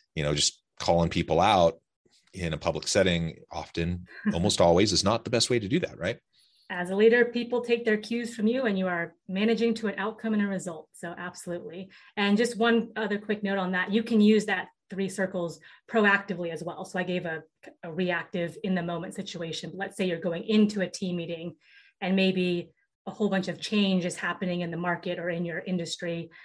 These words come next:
Speaker 2: uh, or company. And you say, "Okay, external event, I have a team meeting coming up. S-, what is my favorable outcome? I want people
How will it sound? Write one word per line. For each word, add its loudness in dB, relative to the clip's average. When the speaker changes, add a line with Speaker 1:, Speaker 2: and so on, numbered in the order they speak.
Speaker 2:
uh, -8
or -8
company. -2
And -4
you 0
say, -6
"Okay, -4
external 0
event, 2
I -2
have -6
a -4
team -2
meeting 2
coming -8
up. -10
S-, -16
what 0
is 0
my 0
favorable 0
outcome? -2
I -2
want -2
people -4